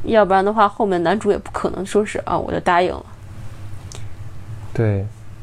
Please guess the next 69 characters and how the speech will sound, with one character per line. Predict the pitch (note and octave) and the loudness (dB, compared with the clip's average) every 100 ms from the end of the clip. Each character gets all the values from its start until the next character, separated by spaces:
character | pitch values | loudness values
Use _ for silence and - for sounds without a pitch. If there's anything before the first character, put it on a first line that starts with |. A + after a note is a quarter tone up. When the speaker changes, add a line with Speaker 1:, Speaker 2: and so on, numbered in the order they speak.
| - - - - - - - - - - - - - - - | -12 -12 -10 -10 -8 -8 -10 -12 -12 -8 -8 -8 -8 -10 -10
Speaker 2:
所-， | - - - | -4 -2 -2
所 | - G#3 | 4 4
以 | E3+ | 6
说， | D3+ F3+ F3 | 8 8 6
就 | - F3+ | 4 2
是 | D3+ C#3 - | 4 0 -2
他 | - F3+ F3+ F#3 | -2 2 4 2
可 | - | 2
能 | G#2+ G#2+ B2+ C#3 C#3 | 4 4 4 2 0
就 | C#3+ | 0
是， | C3 C3+ C3 - - - - | 2 2 2 -4 -14 -12 -2
嗯， | B2+ A#2 A2 A2 A#2 | 0 2 2 4 4
也 | A2+ | 4
是 | D3 | 4
对 | A#3+ | 4
后 | A#3 C4 | 6 6
面 | G3 C#3 | 8 8
一 | |
个 | D#3+ | 4
伏 | - - F#3 | 0 4 4
笔 | F#3 - | 4 2
吧， | D#2 C#2 - | -4 -12 -6
就 | - A#2 | -2 0
是 | A#2+ | 0
他 | A#2+ C#3+ | 2 4
这 | C3+ | 4
个 | A#2+ | 6
饮 | G#2 | 6
料 | G2 G2+ | 4 2
罐 | - G2 | 2 0
儿。 | G2+ - - - - - - - - - | 0 -6 -12 -10 -8 -8 -8 -8 -8 0
Speaker 1:
对。 | E3 | 4
对。 | C#3+ | 6
Speaker 2:
哎， | |
你 | B2+ | 6
发 | A2 F3 | 6 4
现 | F#3+ G3 D#3+ | 6 6 6
一 | |
个 | E3+ | 4
细 | - - C#3 | 2 2 4
节 | A2+ | 2
了 | F#2 G2 | -2 -2
吗？ | A#2 | 0
就 | C#3+ | 2
是 | D3+ | 0
他 | - F3 | 2 2
最 | F#3+ E3+ | 4 2
早 | - G2+ A#2+ | 2 -4 -2
就 | |
是 | A#2 | 2
那 | B2+ A#2+ | 4 2
个 | |
玻 | A2 C3 C3 B2 | 2 4 4 4
璃， | G#2 - - - - - - | 0 -4 -10 -12 -10 -8 -6
他 | - D3 | -2 -2
其 | - C#3+ | 0 0
实 | C#3 C#3 | 2 0
拿 | B2+ A#2+ B2 | 2 2 2
起 | - | 2
那 | A2 | 0
个 | B2 | 2
玻 | B2+ C#3 | 2 4
璃， | B2 | 4
他 | A2 B2+ | 2 0
是 | B2+ | 0
想 | B2+ A2 - | 0 -2 0
那 | G2 G2+ | 0 0
什 | G2+ | -2
么， | G2+ | -4